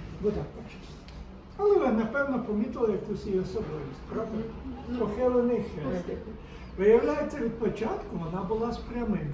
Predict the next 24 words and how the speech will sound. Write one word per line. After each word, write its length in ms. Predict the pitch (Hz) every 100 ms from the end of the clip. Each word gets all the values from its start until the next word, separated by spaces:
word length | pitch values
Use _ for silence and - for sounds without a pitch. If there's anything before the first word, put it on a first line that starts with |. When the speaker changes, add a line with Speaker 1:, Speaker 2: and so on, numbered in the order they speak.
| -
Speaker 1:
хрестом. 500 | 185 - 285 302 277
Саме 280 | 208 170 160 196
такою 440 | - 285 330 269
її 120 | 208
подарував 680 | 180 196 156 170 180 180 - -
в 60 | -
тисячному 720 | 214 - 190 - 175 151 147 151
році 460 | 294 302 311 254 - - - - -
першому 480 | 220 202 202 190
угорському 680 | 190 156 190 190 - - 170 170
королю 400 | 185 170 170 190
Штефану 1160 | - 285 285 - 233 214 240 240 220 208 214 208 - - - - - -
папа 360 | 202 233 185 175
римський 400 | 175 190 - 208
Сильвестр 800 | - - 160 156 165 156 - - 180 143
другий. 340 | 143 170 190 214 - 269 - - - 269
А 60 | 285
вже 180 | 277
в 80 | 294
сімнадцятому 760 | - 349 392 403 - - 214 180
столітті 520 | - 233 381 - 214
зустрічається 880 | 156 - - - 349 339 - - 202
саме 340 | - 277 247
таке 360 | - 185 -